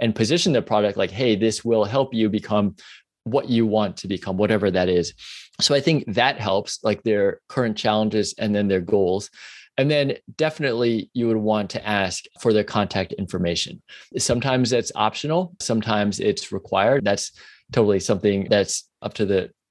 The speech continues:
discretion of the merchant and open to test. But I think that's a critical piece to tie it all together so that you can reach out to them. So at a high level, those are probably some of the things. And then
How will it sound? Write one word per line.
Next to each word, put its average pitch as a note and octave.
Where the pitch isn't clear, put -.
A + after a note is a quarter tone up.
discretion A#2
of G#2
the G#2
merchant G2+
and A2+
open G#2+
to G2+
test. G2
But G#2
I A2+
think B2
that's A2
a G2+
critical B2+
piece A2+
to G#2+
tie A2+
it A2
all G#2
together G2
so -
that F2
you F2
can F2
reach G#2
out F2+
to -
them. E2
So E3+
at D#3
a C#3
high -
level, F3
those B2+
are C#3
probably C3+
some D3+
of D3
the C3+
things. D#3
And B2
then A#2